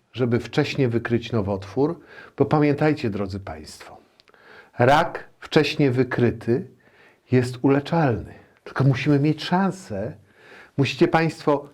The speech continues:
zaobserwować te objawy, zgłosić się odpowiednio wcześnie do lekarza i wtedy my, lekarze, mamy szansę, żeby państwu pomóc. Zachorowalność na nowotwory rośnie cały czas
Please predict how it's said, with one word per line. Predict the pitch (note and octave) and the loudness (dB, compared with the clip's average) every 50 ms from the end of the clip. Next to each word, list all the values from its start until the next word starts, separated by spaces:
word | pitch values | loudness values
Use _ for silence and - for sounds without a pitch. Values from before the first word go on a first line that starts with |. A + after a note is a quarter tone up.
| _ _ | _ _
zaobserwować | - - - C#3 C#3 C3+ C3 - - D#3 C#3+ C#3+ D3 D3 D3+ D3+ D3 - - | -2 2 4 4 4 2 0 0 2 2 2 2 2 0 0 -2 -4 -4 -4
te | D3+ C#3 | -4 -2
objawy, | C3+ C3+ B2 B2 A#2 A2 A2 G2 G#2+ A#2+ D3+ G3 G#3+ - _ _ _ _ _ _ _ _ _ - _ _ - | -2 -2 -2 -2 -2 -2 -4 -6 -6 -8 -8 -8 -10 -16 _ _ _ _ _ _ _ _ _ -20 _ _ -6
zgłosić | A2+ G#2 A#2 A2 C3+ D3 E3 F3 - F#3+ F#3 | -4 -2 0 2 4 4 4 4 0 -4 -4
się | - - F#3 E3 | 0 2 2 2
odpowiednio | D#3+ - - D3+ C#3 D3 C#3+ C#3 C#3+ C#3+ | 2 0 -2 -2 0 0 0 0 -2 -4
wcześnie | C#3 C#3+ - C#3 C3+ - - C3+ | -2 -2 -4 -4 -4 -2 -4 -2
do | B2+ B2+ B2+ | 0 0 0
lekarza | B2+ B2 A#2+ - A#2 A2 G#2 G2+ A#2 C3+ F#3 G3 - _ _ _ _ _ _ - | 0 -2 -2 -2 -4 -2 -2 -4 -6 -8 -8 -10 -14 _ _ _ _ _ _ -12
i | - | -12
wtedy | - - - - D#3+ D#3 C#3 C3 D3+ F3 G#3 G#3 - - _ - | -10 -4 2 2 4 4 4 4 2 2 2 0 -6 -16 _ -8
my, | - C3 C#3 D#3 F3+ F3+ | -4 0 2 2 2 2
lekarze, | D#3+ D#3 D3 C#3+ - C#3+ C3 B2+ A2+ A#2 C3+ E3 G3+ G3+ - _ _ _ _ _ - | 0 -2 -2 -2 -2 -2 -2 -2 -2 -2 -4 -4 -4 -8 -12 _ _ _ _ _ -2
mamy | A#2+ B2+ C#3+ D#3 F3+ F#3+ F#3 | 0 2 2 4 4 2 2
szansę, | F3+ - - D3+ D3+ D3+ D3 D3+ - - D3 D3 D3 D3 - - _ _ _ _ - | 0 0 -2 -2 -2 -2 -4 -6 -2 0 0 0 0 -2 -8 -20 _ _ _ _ -4
żeby | A#2 B2+ B2 B2 A#2+ | -2 0 0 0 -2
państwu | B2 C3 B2 B2 B2 B2 - - A#2 | -2 -2 -2 -2 -4 -8 -10 -12 -12
pomóc. | - - G2+ F#2 F2 - - - - - - - - _ _ _ _ _ _ _ _ _ _ _ _ | -10 -10 -12 -12 -12 -16 -20 -20 -20 -20 -20 -20 -20 _ _ _ _ _ _ _ _ _ _ _ _
Zachorowalność | - A#2 D3+ C#3+ D3 D#3+ E3 E3 F#3 G3+ G3+ G#3 G3 F#3 | 0 0 2 4 4 4 4 4 4 4 2 2 -2 -2
na | - F#3+ F#3 | -2 0 0
nowotwory | F#3 F3+ F3 F#3 F3+ - - F#3+ F#3 F#3 F3+ | 0 0 0 -2 -4 -2 0 2 4 4 4
rośnie | E3+ E3+ D3+ C3+ - - - - - D#2+ - _ _ _ - - - _ _ _ _ _ | 4 2 2 0 -2 -6 -14 -14 -16 -18 -18 _ _ _ -20 -20 -20 _ _ _ _ _
cały | - - C#3 C3+ C3 A#2+ | 0 2 2 2 2 0
czas | - - G2 - - - - - - | -2 -6 -10 -10 -12 -16 -20 -20 -20